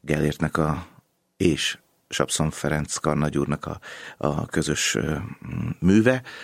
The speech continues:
ez az Áve, úgyhogy ezt a Szent Misében is, ö, el fogja énekelni a kórus, Gellért pedig, ö, gitározni fog benne, úgyhogy ez egy nagyon szép találkozási pontja a, a hagyományos, ö, egyházzene és a, és a, mondhatom így, hogy a hagyományos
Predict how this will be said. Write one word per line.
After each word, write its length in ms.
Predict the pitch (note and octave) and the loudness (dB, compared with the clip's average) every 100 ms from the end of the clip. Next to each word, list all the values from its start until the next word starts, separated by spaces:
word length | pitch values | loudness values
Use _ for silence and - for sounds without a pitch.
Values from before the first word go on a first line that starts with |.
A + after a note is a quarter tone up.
| - - | -14 -12
ez 140 | - D#2 | -6 -4
az 140 | C#2+ | -4
Áve, 540 | - D#2+ D#2+ D#2+ A#2 D3 _ _ - - - | -2 0 0 2 0 0 _ _ -20 -18 -14
úgyhogy 280 | - D2+ D2 | -12 -2 0
ezt 160 | D2 C#2 | 0 0
a 40 | |
Szent 200 | - E2 | 2 4
Misében 480 | D#2+ - D2+ D#2+ D#2 | 4 4 2 2 0
is, 220 | D2+ - | 0 0
ö, 140 | D#2 | 0
el 200 | D2+ D#2 | 0 -2
fogja 280 | D2 - D#2 | -4 -4 -4
énekelni 440 | D#2 G2 - D#2 D#2 | -2 -4 -4 -2 -2
a 40 | |
kórus, 560 | - F2+ G2+ A#2+ - - - - - | 0 2 4 4 0 -4 -8 -18 -18
Gellért 460 | - D2+ D#2 D#2 - | -4 -2 0 -2 -4
pedig, 360 | D2 D2 D#2+ D2+ | -4 -2 0 0
ö, 220 | D#2 E2+ | -2 -2
gitározni 540 | E2+ - F#2+ G2+ G#2+ | -4 -4 -4 -2 0
fog 220 | A2 A#2 A2+ | 2 2 2
benne, 320 | A2 A2+ A#2+ - - - | 4 4 2 -4 -18 -18
úgyhogy 180 | - E2+ | -4 2
ez 100 | F2 | 4
egy 100 | F#2+ | 4
nagyon 220 | F2+ D#2+ | 4 2
szép 200 | D#2 D2 | 2 -2
találkozási 600 | - D#2 E2 D#2 D#2 D#2 | 0 -2 -2 -4 -2 -2
pontja 500 | - - D#2 D2+ D#2+ D#2+ | -2 0 0 0 0 0
a, 160 | D#2+ - - - | -2 -8 -18 -10
a 100 | - | 0
hagyományos, 920 | G#2 A2 G2+ F#2+ E2 D#2 D#2 D2+ - - - - | 4 6 6 4 4 2 2 2 0 -2 -10 -8
ö, 240 | - D#2 D2+ | 0 2 2
egyházzene 720 | F2+ E2+ E2 D#2+ D2 D#2+ D#2+ | 2 2 0 0 2 2 2
és 240 | D#2 D#2+ | 0 2
a, 220 | D#2 D#2 - - - | 0 0 -4 -10 -8
és 260 | D#2 - | -4 0
a, 340 | D#2 D#2 D2+ D2 - - - - - F2+ | 0 0 -2 -4 -10 -20 -20 -16 -6 2
mondhatom 500 | G#2 - - - C#2+ | 4 4 2 0 2
így, 200 | C#2+ C#2+ | 2 2
hogy 200 | - D#2+ | 2 2
a 60 | |
hagyományos 760 | C#2 D#2+ D#2 D2 E2+ D#2+ D#2+ - | 4 4 4 4 4 4 4 2